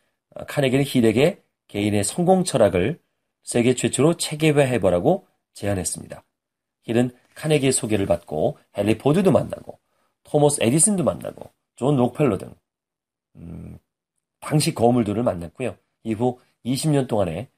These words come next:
오백여 명의 성공자와 수만 명의 실패자를 인터뷰한 다음에 연구하고 기록을 남겼습니다. 그래서 천구백이십팔 년 전체 여덟 권으로 구성된 나폴레옹 힐 성공의 법칙을 펴냈고요. 천구백삼십칠 년에는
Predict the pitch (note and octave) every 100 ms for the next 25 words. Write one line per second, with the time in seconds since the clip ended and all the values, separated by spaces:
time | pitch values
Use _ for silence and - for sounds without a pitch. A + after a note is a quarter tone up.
0 | _ _ - A2 B2+ E3+ D#3 C3+ A2+ A2+
1 | - C#3 B2+ G2+ G2 G#2 A2+ - _ _
2 | _ - - D#3+ G3 G3 E3 C3 - D3
3 | C3+ A2+ G#2 F#2 F#2 G2 F#2 F#2 E2+ E2
4 | E2+ G2 G#2+ A2+ A2 G2 G2 F#2 F#2 E2+
5 | D#2 D#2 - - - _ _ _ _ F2
6 | E2 A#2 - D3 C#3+ A2 - A2+ F#2+ F#2
7 | F3 - _ _ _ G#2+ G2 - B2 -
8 | _ _ - G#2+ D3+ E3 E3+ C#3 G#2 F#2+
9 | F#2+ D#2+ D#2 C#3+ - _ _ _ - F#2+
10 | - C3 C3+ E3 F3+ - D3+ D3+ - -
11 | F#3+ F#3+ F3 A2 - F#2+ - E2+ E2 -
12 | D#2 B2+ _ _ _ _ - C#3 C3 C3+
13 | C#3 B2+ - A#2 G#2+ C3+ A3+